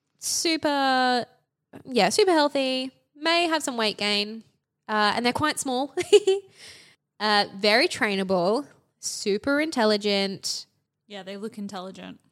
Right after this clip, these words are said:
Speaker 1: Um, five out of five stars for prey drive, which I haven't seen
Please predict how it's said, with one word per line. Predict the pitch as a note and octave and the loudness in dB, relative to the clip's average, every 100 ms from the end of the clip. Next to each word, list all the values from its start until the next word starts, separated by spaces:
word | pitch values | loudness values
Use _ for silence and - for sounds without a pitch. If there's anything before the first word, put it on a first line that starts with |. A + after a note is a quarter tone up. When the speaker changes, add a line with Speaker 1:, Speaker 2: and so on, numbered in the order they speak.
| _ _ _ | _ _ _
Speaker 1:
Um, | A#3+ A3+ G#3+ - - | 0 0 0 -8 -18
five | - A#3 A#3+ | -4 2 4
out | B3+ B3 | 4 2
of | A#3 | 2
five | G3+ G3 | 0 4
stars | G3 F#3+ | 0 0
for | G3 | -6
prey | - F#3 | -2 -2
drive, | F#3 F3 F3+ F#3 | 0 -2 -2 -4
which | G3 | -2
I | F#3+ | 0
haven't | G3 F#3 E3+ | 0 -4 -8
seen | - F3 E3 | -8 -8 -8